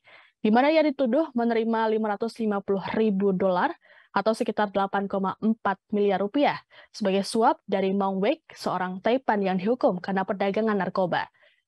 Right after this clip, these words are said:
Ia dituduh menerima uang tersebut pada dua ribu sembilan belas dan dua ribu dua puluh dari Maung Wek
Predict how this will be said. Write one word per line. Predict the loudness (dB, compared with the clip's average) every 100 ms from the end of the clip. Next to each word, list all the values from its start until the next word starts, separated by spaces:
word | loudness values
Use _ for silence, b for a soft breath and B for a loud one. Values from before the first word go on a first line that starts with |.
| _
Ia | 2 4
dituduh | 4 6 4 4
menerima | 2 2 2 0
uang | 0 -2
tersebut | -6 -6 -4 -2
pada | 0 0
dua | 0
ribu | 0 0 -2 -2
sembilan | -2
belas | 0 -2 -2
dan | -2
dua | 0 0
ribu | 0
dua | -2
puluh | 0 0 0
dari | 0 -2 0
Maung | 0 2 0
Wek | -2 -4